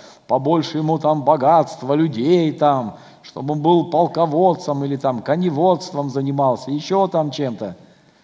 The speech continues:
Нет, он знал, что это самое главное. Сердце. Исполнять всё это и построить здание, для которого я сделал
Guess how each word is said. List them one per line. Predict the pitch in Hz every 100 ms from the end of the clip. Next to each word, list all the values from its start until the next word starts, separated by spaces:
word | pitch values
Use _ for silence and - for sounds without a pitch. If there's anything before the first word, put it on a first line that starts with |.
| _
Нет, | 113 113 117
он |
знал, | 110 127 110
что | 107
это | 104
самое | 95 117 113 110
главное. | 107 110 98 90 82 76 _ _ _ _ _ _ _ _ _ _ _
Сердце. | - - 113 110 92 - 87 82
Исполнять | 117 107 - 117 117 151 160
всё | - 135
это | 113 98 - 78 78 _ _ -
и | 120
построить | 113 113 - 127 123 107
здание, | 90 92 123 139 131 107 82 - _ _ _ -
для | 104
которого | 95 107 117 110 104
я | 101
сделал | 92 95 113 107 95